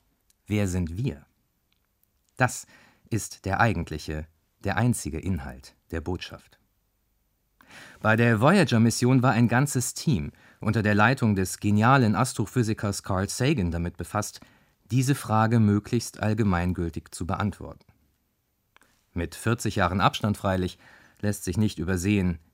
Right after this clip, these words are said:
wie sehr die Botschaft ihrer Zeit verhaftet war. Die dargestellten Menschen sind beinahe ausschließlich weiß, der Mann steht vorn und grüßt, die Frau steht reglos dahinter, und die Musikauswahl eurozentrisch zu nennen, wäre noch freundlich ausgedrückt.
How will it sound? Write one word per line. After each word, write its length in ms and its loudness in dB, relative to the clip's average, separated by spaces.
wie 140 -2
sehr 260 0
die 120 -2
Botschaft 520 -6
ihrer 240 -6
Zeit 320 -6
verhaftet 500 -6
war. 220 -16
Die 80 -4
dargestellten 600 2
Menschen 380 2
sind 240 0
beinahe 300 4
ausschließlich 560 -4
weiß, 400 2
der 80 0
Mann 220 6
steht 260 -4
vorn 260 -2
und 160 -6
grüßt, 540 0
die 80 -6
Frau 320 -2
steht 300 -6
reglos 420 -4
dahinter, 580 -2
und 240 0
die 80 -2
Musikauswahl 800 0
eurozentrisch 760 -4
zu 100 -6
nennen, 380 -2
wäre 260 -2
noch 180 -4
freundlich 560 -4
ausgedrückt. 680 -12